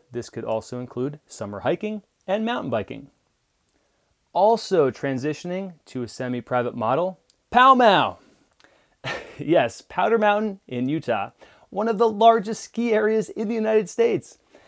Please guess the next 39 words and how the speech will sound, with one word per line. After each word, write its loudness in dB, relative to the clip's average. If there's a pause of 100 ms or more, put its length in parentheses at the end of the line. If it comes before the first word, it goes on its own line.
(200)
is -2
moving 0
to -8
that 0
hybrid -4
public-private -4
model -4 (380)
for -10
the -4
twenty -6
twenty-four -4
to -12
twenty -10
twenty-five -8 (120)
winter -12
season. -4 (640)
Quote, 2 (380)
"In -4
order -2
to -8
pay -4
our 2
bills, -2 (160)
we -8
need -6
to -8
sell -6
more -4
real -2
estate. -6 (280)
And -14
to -8
do -6
that, -2 (140)
we -6
are -8
introducing -6 (200)
private -2 (200)
homeowner -4